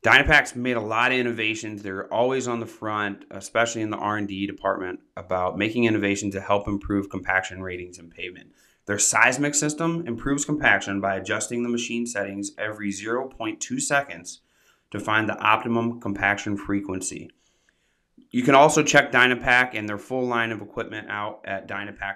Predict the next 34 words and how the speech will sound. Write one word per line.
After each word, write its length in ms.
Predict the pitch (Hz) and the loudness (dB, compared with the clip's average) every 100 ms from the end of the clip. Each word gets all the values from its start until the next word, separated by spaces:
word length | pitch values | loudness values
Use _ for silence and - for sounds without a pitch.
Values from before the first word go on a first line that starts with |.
| - | -10
dot 200 | 95 - | -20 -14
com 380 | 123 131 127 127 _ _ _ | -4 -2 -2 -6 _ _ _
or 160 | 117 113 | -4 -2
on 140 | 107 | -2
social 320 | 104 104 101 | -6 -8 -8
media. 460 | 92 104 123 127 120 | -4 -2 0 2 2
You 160 | 110 | 0
can 120 | 101 87 | -4 -6
find 260 | 98 101 | -4 -2
them 120 | 98 | -4
at 160 | 95 95 | -6 -6
Dynapack 760 | 95 95 98 98 107 104 101 - - | -4 -2 -2 -4 0 -2 -2 -10 -6
North 340 | 95 95 92 | -4 -4 -6
America. 720 | 95 90 101 120 123 120 120 - _ _ _ | -6 -2 0 0 2 0 0 -4 _ _ _
Their 240 | 117 120 | 2 2
team 480 | 117 - 123 123 131 | 2 0 2 4 4
is 180 | 107 110 | 2 0
very 300 | 107 117 113 | 6 8 10
active 360 | 107 110 117 104 | 8 8 4 0
as 160 | 98 | 0
well. 600 | 98 104 113 117 120 120 | 0 6 10 10 6 -2
You 140 | - 98 | -12 -10
can 160 | 90 | -8
find 260 | 90 98 95 | -2 -2 0
them 180 | 110 120 | 0 4
online, 560 | 117 110 110 107 107 | 2 2 -2 0 -2
a 80 | 104 | -4
lot 180 | 98 101 | -4 -4
of 60 | 98 | -6
social 280 | 101 98 | -14 -14
media 340 | 98 101 101 101 | -10 -8 -10 -14
streams, 640 | - 95 98 98 95 92 | -14 -10 -8 -8 -8 -12
uh, 160 | 90 87 90 | -12 -12 -12
LinkedIn, 540 | 104 110 107 101 98 | -12 -12 -14 -16 -18